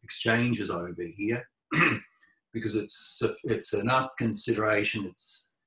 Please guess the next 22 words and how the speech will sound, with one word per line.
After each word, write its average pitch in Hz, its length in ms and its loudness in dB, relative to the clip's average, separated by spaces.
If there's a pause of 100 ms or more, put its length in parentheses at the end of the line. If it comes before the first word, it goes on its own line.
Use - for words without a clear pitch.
to 107 120 -2
support 110 500 -2
a 101 80 -2
simple 104 380 -2
contract. 143 560 -2 (420)
And 117 160 8
then 110 180 6
deliver 123 500 8
it 165 180 4
within 113 320 4
seventy-two 143 1040 4
hours 117 360 6
of 110 140 2
having 120 400 2
received 139 600 4
it. - 200 0 (300)
It's 101 180 -4
the 101 120 2
old 117 220 4
seventy-two 139 840 2 (120)
hour 139 380 8
rule. 117 440 2